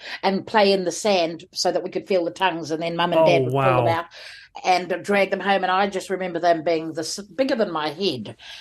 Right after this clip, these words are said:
Speaker 1: although I was only
Speaker 2: Yeah.
Speaker 1: five at the time. But, you know, um, they were long ago times.
Speaker 2: Yes, indeed. Yep. Uh, very good. Uh,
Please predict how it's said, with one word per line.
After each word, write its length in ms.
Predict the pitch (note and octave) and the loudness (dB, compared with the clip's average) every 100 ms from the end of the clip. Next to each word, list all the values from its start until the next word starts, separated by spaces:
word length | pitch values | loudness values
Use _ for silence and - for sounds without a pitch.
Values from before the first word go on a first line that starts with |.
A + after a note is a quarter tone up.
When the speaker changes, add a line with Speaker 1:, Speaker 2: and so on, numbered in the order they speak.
| - | -6
Speaker 1:
although 220 | E3 E3 | -2 0
I 140 | D#3 E3+ | 2 4
was 240 | F3 D#3 | 4 4
only 180 | D3+ C3+ | 0 -2
Speaker 2:
Yeah. 60 | - | -2
Speaker 1:
five 340 | D3+ B2+ B2 | -2 -4 -6
at 100 | C3 | -12
the 60 | A#2+ | -12
time. 400 | - A#2 A#2+ C3 | -8 -6 -6 -4
But, 240 | E3 - | -4 -4
you 100 | A#3 | -4
know, 320 | F3+ D3 F3+ F3+ | -2 -2 -4 -4
um, 380 | F#3+ F#3+ G3 G#3 - | -6 -4 -4 -6 -6
they 180 | A3 | -2
were 120 | A#3 A3 | -2 0
long 260 | G#3+ A3 | 2 2
ago 320 | A3 G#3 G#3+ | 0 0 0
times. 460 | G#3 G#3+ G#3 F3 C3+ | 0 -4 -6 -6 -4
Speaker 2:
Yes, 340 | A#2 G#2+ - | -4 -6 -8
indeed. 340 | A2+ G#2+ A2 G#2 | -8 -6 -6 -2
Yep. 140 | B2 - - - - - | -2 -2 -12 -16 -16 0
Uh, 300 | F#3 F#3+ F#3+ | 4 4 2
very 320 | - G3+ F#3+ F3 | 0 2 2 2
good. 320 | F#3+ F3 E3 | 4 2 2
Uh, 440 | F3 E3+ E3 E3+ | 2 4 6 4